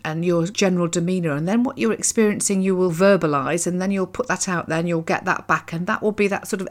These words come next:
energy that you live in. Whereas actually, when you focus in on things from a positive perspective, it raises your vibrational frequency. It lifts you up energetically,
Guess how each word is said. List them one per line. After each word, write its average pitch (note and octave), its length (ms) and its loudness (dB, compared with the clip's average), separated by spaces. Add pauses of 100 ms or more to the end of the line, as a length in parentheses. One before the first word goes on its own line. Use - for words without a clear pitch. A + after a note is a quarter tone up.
energy A3+ 400 2
that - 160 -6
you E3 120 -2
live G#3 200 0
in. - 280 -4
Whereas G#3+ 440 4 (100)
actually, - 600 -2
when B3 420 0
you C#4 460 2 (120)
focus A#3 520 -2
in G3 380 -4
on F#3 200 0
things F3 340 -4
from F3+ 100 -4
a E3+ 40 -6
positive - 540 -4
perspective, - 600 -6
it C4 160 2 (120)
raises D#4 460 4
your C#4 80 -2
vibrational E3 640 0
frequency. - 760 -6 (460)
It G#3 180 2
lifts C4 520 2
you C#4+ 180 2
up - 240 -4 (460)
energetically, - 920 -2